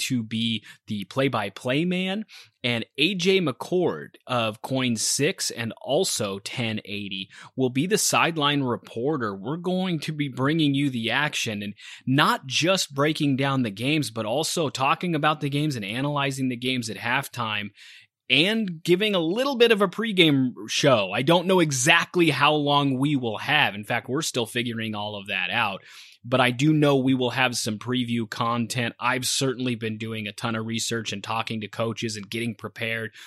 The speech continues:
And this is a project that is very near and dear to my heart. I, I was a ball boy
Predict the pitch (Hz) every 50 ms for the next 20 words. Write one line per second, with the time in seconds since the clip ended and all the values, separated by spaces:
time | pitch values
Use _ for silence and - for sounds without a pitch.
0 | - - - _ _ _ - 123 117 113 110 110 156 156 - 160 143 143 - -
1 | 139 131 123 120 120 120 110 - 120 107 101 95 104 104 107 123 123 123 123 123
2 | 120 113 107 - - - - - _ - 107 110 120 123 123 123 123 120 - 107
3 | 110 107 101 - 113 113 113 113 110 104 - - 107 101 101 101 104 104 101 98
4 | - - - - 104 101 95 90 95 104 - - 107 113 110 107 104 101 95 -
5 | - - - - _ - 123 127 120 127 110 101 - 110 113 160 214 190 127 107
6 | 98 92 80 78 80